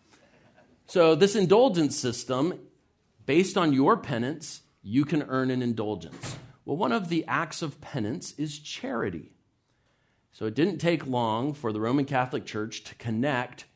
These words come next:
your charitable donation to an indulgence. This became known as the sale of indulgences. It's much like a contemporary prosperity, health, wealth preacher kind of model.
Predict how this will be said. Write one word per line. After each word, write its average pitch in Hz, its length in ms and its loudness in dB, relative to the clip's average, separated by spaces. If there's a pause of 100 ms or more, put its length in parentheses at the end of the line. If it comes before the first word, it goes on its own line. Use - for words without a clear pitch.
your 139 340 0
charitable 151 600 -2
donation 120 920 -4 (300)
to 120 240 -2
an 120 80 0
indulgence. 107 720 -4
This 143 160 -2
became 170 440 0
known 135 220 2
as 123 160 -2
the 120 140 -6
sale 143 800 2
of 117 220 2
indulgences. 107 1000 -6 (400)
It's 110 180 -8
much 151 300 0
like 139 280 0
a 123 280 -2
contemporary 131 760 -2
prosperity, 127 800 -4
health, 127 340 -4
wealth 123 340 -2
preacher 123 460 -6
kind 117 260 -6
of 90 120 -10
model. 160 540 0